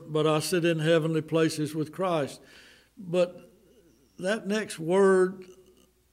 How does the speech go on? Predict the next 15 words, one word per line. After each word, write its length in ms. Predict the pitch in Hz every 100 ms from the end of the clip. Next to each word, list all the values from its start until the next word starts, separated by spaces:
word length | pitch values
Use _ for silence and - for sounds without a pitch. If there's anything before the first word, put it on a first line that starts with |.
| -
that, 400 | 175 175 156 160
that 200 | 175 170
next 280 | 190 190 147
verse 400 | 160 190 175 -
says, 360 | 170 160 - - - _ _ 156
"Go 300 | 139 190 208
ye 560 | 180 185 185 185 180 - - - _ _ _ _ _ _ _ _ _ 107 107 - _ 123 139 - _ _ _ _ _
therefore." 680 | 175 165 170 165 - 143 123
Now, 160 | 147 151
why 640 | 151 190 220 202 190 170 123 - _ _ _ -
is 180 | 165
that 240 | 156 175 147
word 480 | 170 165 160 135 - _ _ _ _ _ _ _ _ -
therefore, 920 | 131 156 165 160 147 135 139 151 - - _ _ _ _ _ _ _ _
therefore? 800 | 151 170 185 156 - 131 117 107